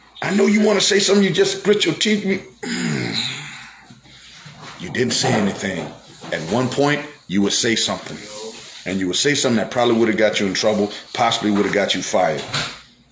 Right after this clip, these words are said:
The words out of our mouth mean so much. Hallelujah, God. Hallelujah, God. That's right, brother. Every step of the way, it teaches. I learned so much from that too, man,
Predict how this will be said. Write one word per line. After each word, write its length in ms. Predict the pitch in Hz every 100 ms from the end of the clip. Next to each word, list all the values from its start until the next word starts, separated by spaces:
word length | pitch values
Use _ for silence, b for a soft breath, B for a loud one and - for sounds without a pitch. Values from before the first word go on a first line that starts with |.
| -
The 100 | 87
words 380 | 113 131 127
out 180 | - 120
of 120 | 113
our 120 | 110 110
mouth 320 | 113 110 107
mean 240 | 110 107
so 300 | 95 - 123
much. 640 | 120 113 92 - - - -
Hallelujah, 640 | 113 110 110 110 107 104
God. 320 | 98 95 - - b b _ _ _ _
Hallelujah, 680 | - 110 113 113 110 104 98
God. 320 | 92 - - - b b -
That's 220 | 123 -
right, 220 | 120 101
brother. 260 | 104 98 101 B B
Every 220 | 110 127
step 260 | 120 135 123
of 60 | 120
the 60 |
way, 240 | 113 117 101
it 100 | 104
teaches. 340 | 135 117 110
I 180 | 104 120
learned 280 | 123 120 113
so 140 | 123
much 200 | 120 117
from 120 | 120
that 180 | 117 110
too, 160 | - 120
man, 320 | 95 98